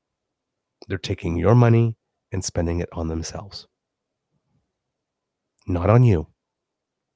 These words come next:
They're taking the most important resource a member of parliament has, their time. And they're spending it on this. Not on you.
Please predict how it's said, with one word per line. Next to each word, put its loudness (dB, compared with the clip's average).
They're -2
taking -2
the 0
most 0
important -4
resource -2
a -8
member -2
of -8
parliament -4
has, -10
their -4
time. -8
And -4
they're -4
spending -4
it -6
on -6
this. -6
Not -4
on -6
you. -2